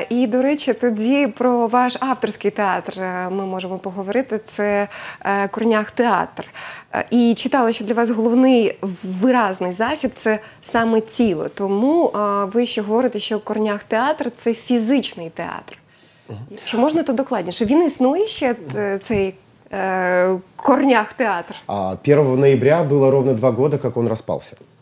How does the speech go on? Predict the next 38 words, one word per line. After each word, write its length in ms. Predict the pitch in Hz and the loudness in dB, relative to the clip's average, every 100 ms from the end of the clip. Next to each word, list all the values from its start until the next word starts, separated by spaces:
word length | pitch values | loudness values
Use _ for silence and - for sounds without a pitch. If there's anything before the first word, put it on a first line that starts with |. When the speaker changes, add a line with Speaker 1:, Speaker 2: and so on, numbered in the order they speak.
| _ - | _ -10
Speaker 1:
Ух. 120 | 196 - - - _ - | -10 -12 -20 -20 _ -8
Speaker 2:
Все, 280 | - 90 | -2 -2
да, 120 | 90 110 | 0 0
он 220 | 113 120 | 2 2
уже 140 | 113 | 2
два 160 | 113 117 | 0 2
года 220 | 117 113 | 2 2
не 100 | 110 | 0
существует, 640 | - 113 117 - 190 220 - | -2 -6 -6 -2 0 0 -2
и 40 | 127 | -2
я 240 | 123 147 | 2 4
уже 140 | 135 120 | 4 0
существую 500 | 120 120 110 147 127 | -2 -2 0 0 2
как 220 | 113 110 | 0 0
отдельно, 380 | 98 120 123 104 | 0 2 4 2
да, 80 | |
то 60 | 104 | -2
есть 120 | 95 | -4
как 120 | 113 | -4
бы 140 | 98 107 | -2 -2
режиссер. 540 | 107 101 - 117 135 - - - - 101 | -2 -4 -2 -2 -2 -6 -20 -20 -12 -2
И 220 | 104 110 | 2 4
у 160 | 113 110 | 4 4
меня 180 | 123 120 | 4 6
нет, 280 | 117 90 | 2 2
э, 180 | 104 98 | 2 4
людей, 260 | 101 110 123 | 2 2 2
с 60 | 120 | 2
которыми 260 | 110 104 101 | -2 0 0
я 80 | 92 | -2
постоянно 440 | 101 - 98 92 | -2 -2 0 0
работаю. 480 | 92 101 147 147 123 | -2 0 0 2 2
Это 160 | 104 98 | 2 -2
каждый 320 | 117 107 101 | -2 -2 0
раз, 400 | 110 110 - - | 2 2 0 -2
э, 260 | 95 92 90 | -4 -4 0
новые 340 | 117 104 101 | 0 0 0
люди, 460 | 104 135 127 131 | 2 2 2 2